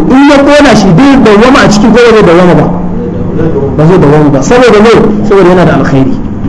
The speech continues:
Ai, zunubinsa ne casa'in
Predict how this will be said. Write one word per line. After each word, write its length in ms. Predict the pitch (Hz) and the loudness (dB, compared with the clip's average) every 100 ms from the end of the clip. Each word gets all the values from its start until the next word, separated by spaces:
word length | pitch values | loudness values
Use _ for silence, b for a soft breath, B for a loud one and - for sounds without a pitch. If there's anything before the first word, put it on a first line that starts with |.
| - - - - - - - - - - - - - - - | -6 -6 -8 -8 -8 -8 -8 -8 -8 -8 -8 -8 -10 -8 -4
Ai, 160 | 233 277 | 0 2
zunubinsa 520 | 247 226 233 233 202 | 2 2 2 2 2
ne 120 | 185 208 208 | 2 2 0
casa'in 520 | 202 - - 226 | 0 -2 -2 0